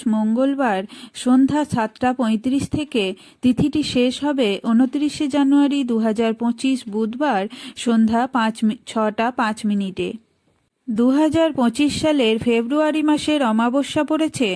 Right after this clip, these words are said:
সাতাশে ফেব্রুয়ারি দু হাজার পঁচিশ বৃহস্পতিবার। তিথিটি শুরু হবে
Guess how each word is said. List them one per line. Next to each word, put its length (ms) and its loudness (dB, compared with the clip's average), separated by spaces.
সাতাশে 600 -2
ফেব্রুয়ারি 680 0
দু 140 0
হাজার 380 0
পঁচিশ 440 0
বৃহস্পতিবার। 920 0
তিথিটি 460 2
শুরু 320 -2
হবে 340 0